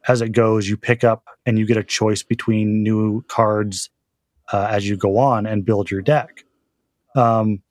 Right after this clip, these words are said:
the actual mechanics of the fight, when it starts, there's three,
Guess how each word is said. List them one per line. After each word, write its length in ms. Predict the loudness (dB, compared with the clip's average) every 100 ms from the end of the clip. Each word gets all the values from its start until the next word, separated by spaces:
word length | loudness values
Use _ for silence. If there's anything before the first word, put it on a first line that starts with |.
| _ _ _ 0
the 120 | 2
actual 260 | 2 0
mechanics 520 | 0 0 0 0 0 -2
of 100 | -2
the 60 |
fight, 440 | -2 0 0 0 -12 -20 _
when 140 | 0 0
it 140 | 0
starts, 560 | -2 2 0 0 -8 0
there's 380 | 0 0 -2 -10 _ _ _ -20 _ _
three, 680 | -12 -4 0 0 2 0 -2